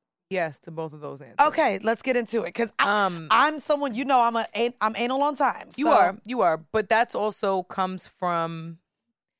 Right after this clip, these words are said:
Speaker 1: the ability to con-, to, the ability to control things well. You're what you, you are what, you are able to manage things well.
Speaker 2: Okay.
Speaker 1: A lot of people are not able to manage things well, time included.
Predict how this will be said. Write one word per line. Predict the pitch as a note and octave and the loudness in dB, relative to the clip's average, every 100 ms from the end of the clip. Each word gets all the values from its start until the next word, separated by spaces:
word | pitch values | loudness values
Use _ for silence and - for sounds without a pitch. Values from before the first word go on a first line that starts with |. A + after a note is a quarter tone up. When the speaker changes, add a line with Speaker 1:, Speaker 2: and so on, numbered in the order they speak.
| _ - | _ -4
Speaker 1:
the | A#3+ | 0
ability | A#3 F#3+ C4 B3 G3+ | 0 2 0 0 -4
to | - | -6
con-, | F#3+ E3+ - | -8 -8 -6
to, | G3+ | -6
the | E3+ A3 | -4 -2
ability | G3+ A#3 A#3 G3+ | 2 2 2 -2
to | - - F#3 F3+ | -8 -8 -6 -6
control | E3 F3+ F3+ E3+ | -6 -6 -2 -2
things | E3 D3+ D3 - | -2 -8 -10 -8
well. | A2 - - _ - | -8 -8 -14 _ -6
You're | F3 G3 | 0 0
what | F3+ D#3 | 0 -2
you, | F3 F3 | -4 -6
you | F#3+ G3 | -2 2
are | G3 | 2
what, | F#3 F3+ | 2 -2
you | F#3 A3+ | 0 2
are | A3 | 2
able | F#3+ F3+ | 0 -4
to | - E3+ | -6 -4
manage | E3 D#3 D3 | -4 -4 -8
things | D#3 D3 - | -10 -12 -10
well. | D3 - - - | -8 -8 -8 0
Speaker 2:
Okay. | A3+ G3 F#3+ A#3 - | 0 0 -4 -6 -4
Speaker 1:
A | F#3+ | 0
lot | G3 G#3 | 4 2
of | G3+ | 0
people | G#3 F#3 F3+ | -6 -2 -2
are | |
not | F3 E3+ C3+ | 0 -2 -4
able | D3+ D3+ | -8 -6
to | F#3+ | -4
manage | A#3+ A3+ F3+ | -2 -2 -4
things | D#3+ D3 - | -8 -10 -8
well, | C3+ C#3 - | -8 -8 -8
time | F#3 E3 | -4 -2
included. | D#3 - F3 C3 G#2 | -4 -8 -8 -8 -10